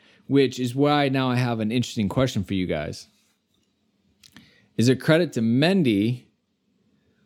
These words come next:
or was the coaching staff always good and Kepa just didn't respond to it? 'Cause something's going on. Mendy has responded to the training phenomenally. For whatever reason, it,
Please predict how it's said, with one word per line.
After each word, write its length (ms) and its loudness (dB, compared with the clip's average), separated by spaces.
or 160 4
was 180 0
the 100 0
coaching 420 -2
staff 340 -4
always 380 0
good 360 0
and 200 -6
Kepa 280 -2
just 220 -6
didn't 180 -2
respond 500 -2
to 100 -4
it? 160 -12
'Cause 120 -8
something's 500 4
going 300 0
on. 380 -4
Mendy 420 4
has 160 -2
responded 480 -4
to 80 -12
the 100 -6
training 300 -4
phenomenally. 960 0
For 180 -2
whatever 360 2
reason, 460 2
it, 140 -4